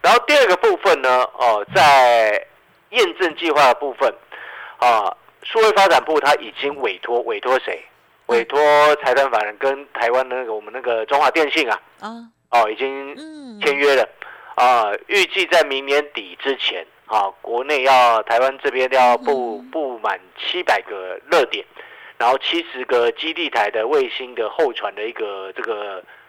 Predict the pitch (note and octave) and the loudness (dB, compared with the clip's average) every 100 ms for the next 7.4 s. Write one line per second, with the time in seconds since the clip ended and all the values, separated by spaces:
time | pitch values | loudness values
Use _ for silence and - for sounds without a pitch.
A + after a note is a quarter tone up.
0 | _ - D3 C#3+ A#2 A2 C#3 A#2 A#2+ A2 | _ -6 -4 -4 -4 -2 0 2 0 -4
1 | - _ _ - - - - - - - | -12 _ _ -20 -20 -20 -20 -18 -18 -20
2 | - A#2+ C3 - - A3 C4+ F#3+ D#3 D#3 | -2 2 2 -2 0 2 2 2 4 4
3 | D#3 F3 F3+ F#3+ F3+ F#3 D3 - - - | 2 0 4 4 4 0 0 -4 -2 2
4 | G#3 F#3 G#2+ G2+ F#2+ G2 D2 _ F3+ D3 | 2 0 -4 -6 -6 -8 -12 _ -6 0
5 | D#3 D3 D#3+ A#2 G#2 G#2 A#2+ A2 - B2 | 0 2 0 0 -4 -2 0 -2 -2 -4
6 | A2+ G#2+ G#2 F#2+ - B3 G3+ E3+ F#3+ F#3+ | -2 -2 -2 -6 -10 -14 -14 -16 -20 -20
7 | G3 G3 G3+ G#3+ | -20 -20 -20 -20